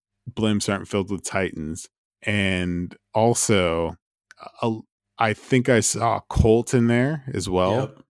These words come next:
Speaker 2: Yeah, he was there.
Speaker 1: You saw that too?
Speaker 2: Yeah.
Speaker 1: And th-, so, I mean, that, that's, like, implicitly heavy because that means that,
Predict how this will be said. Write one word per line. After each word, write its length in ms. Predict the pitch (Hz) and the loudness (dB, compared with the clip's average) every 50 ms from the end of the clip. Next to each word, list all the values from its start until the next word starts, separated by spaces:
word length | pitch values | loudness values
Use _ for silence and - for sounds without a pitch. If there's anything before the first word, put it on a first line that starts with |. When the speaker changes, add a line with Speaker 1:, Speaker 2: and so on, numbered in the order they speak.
| _ _ _ _ | _ _ _ _
Speaker 2:
Yeah, 180 | 107 104 107 | -14 -14 -12
he 100 | 117 123 | -14 -14
was 120 | 110 104 113 | -14 -14 -14
there. 160 | 113 110 110 | -14 -8 -6
Speaker 1:
You 60 | 101 | -6
saw 220 | 98 - 117 107 101 | -2 2 2 2 2
that 200 | 98 98 92 87 | 2 0 -2 -2
too? 300 | - - 101 101 104 104 - _ _ _ | -2 -2 0 0 -2 -4 -8 _ _ _
Speaker 2:
Yeah. 200 | - 113 110 104 - _ _ _ _ _ _ _ | -8 -6 -6 -6 -10 _ _ _ _ _ _ _
Speaker 1:
And 200 | - 101 107 110 | 0 2 2 2
th-, 140 | 104 104 - _ _ _ - | 0 -2 -6 _ _ _ -6
so, 360 | - - 120 110 107 104 98 | -4 -4 -2 0 0 0 0
I 80 | 104 | 2
mean, 180 | 113 113 113 110 | 2 2 2 4
that, 360 | 117 120 120 127 123 113 101 | 2 2 0 -2 -6 -10 -2
that's, 280 | - 113 117 127 - - | 0 0 0 2 2 0
like, 180 | 123 104 85 | 0 0 0
implicitly 640 | 110 101 95 - - 110 101 - 113 98 101 98 85 | -2 -4 -4 0 -2 0 0 0 -2 -2 -2 -2 -2
heavy 300 | 98 98 95 92 95 92 | 0 -2 -2 0 -2 -2
because 320 | 82 95 - - 98 92 | -4 -4 -4 -4 -4 -2
that 180 | 104 95 90 87 | -2 -4 -2 -4
means 320 | 90 90 90 90 92 - | -4 -4 -4 -6 -6 -4
that, 260 | 98 92 87 82 - | -2 -2 -2 -2 -4